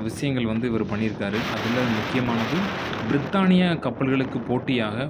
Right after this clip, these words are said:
முதல் உள்நாட்டு இந்திய கப்பல் நிறுவனத்தை தொடங்கியவர் நம்ம வ உ சி சிதம்பரனார் தான். அதனால தான் இவருக்கு வந்து கப்பலோட்டிய தமிழங்கிறது ஒரு பேர் வச்சிருக்காங்க. இவர் தொடங்கிய சுதேசிய, சுதேசி நீராவி கப்பல் நிறுவனம், அதாவது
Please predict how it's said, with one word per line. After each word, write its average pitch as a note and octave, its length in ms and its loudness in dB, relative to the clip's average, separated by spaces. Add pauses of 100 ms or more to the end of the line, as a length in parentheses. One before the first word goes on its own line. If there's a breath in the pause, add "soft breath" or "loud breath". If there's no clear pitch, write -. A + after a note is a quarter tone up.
முதல் A2+ 360 2
உள்நாட்டு C#3 680 2
இந்திய C3 320 2
கப்பல் A2+ 340 -4
நிறுவனத்தை G#2 420 -2
தொடங்கியவர் G#2+ 600 -2 (300)
நம்ம G#2+ 280 0 (500 loud breath)
வ G#2 140 0
உ A#2 80 2
சி A2+ 160 -4
சிதம்பரனார் F#2+ 560 -4
தான். G2+ 160 -8 (480 loud breath)
அதனால G#2+ 380 -2
தான் C#3 180 0
இவருக்கு G2+ 280 -2
வந்து G#2+ 240 0
கப்பலோட்டிய A#2+ 540 0
தமிழங்கிறது G2 560 0
ஒரு A#2 140 0
பேர் G2+ 260 0
வச்சிருக்காங்க. F#2+ 480 -4 (560 loud breath)
இவர் C#3+ 260 4
தொடங்கிய F3+ 400 6
சுதேசிய, F3 560 4 (240)
சுதேசி E3 500 0
நீராவி D#3 500 4
கப்பல் A#2 400 0
நிறுவனம், A2 420 2
அதாவது A2+ 380 -2